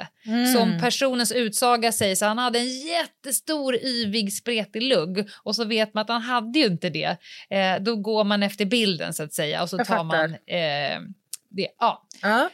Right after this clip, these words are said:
Speaker 1: ja.
Speaker 2: Och sen så är det viktigt att, eh, personen från signalementsregistret ska vara vid liv. Eh, och den får inte vara, den får inte ha skyddad identitet.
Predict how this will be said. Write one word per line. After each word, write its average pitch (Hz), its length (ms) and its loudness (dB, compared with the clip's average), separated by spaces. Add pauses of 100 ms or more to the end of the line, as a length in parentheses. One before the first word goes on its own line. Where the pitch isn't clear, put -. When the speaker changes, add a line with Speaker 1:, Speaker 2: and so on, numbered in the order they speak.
Speaker 1:
ja. 196 160 2
Speaker 2:
Och 226 60 2
sen 339 200 2
så 330 180 2
är 302 100 4
det 320 120 4
viktigt 285 360 -2
att, 262 220 2
eh, 220 680 2 (1600)
personen 262 360 0
från 254 120 -4
signalementsregistret 247 1040 0
ska - 140 -2
vara 214 200 4
vid 214 120 4
liv. 403 960 0
Eh, 208 260 4 (260)
och 254 160 2
den 247 160 0
får 262 120 2
inte 240 260 0
vara, 208 480 4
den 214 180 2
får 262 100 0
inte 226 140 2
ha 208 40 2
skyddad 208 380 2
identitet. 208 960 2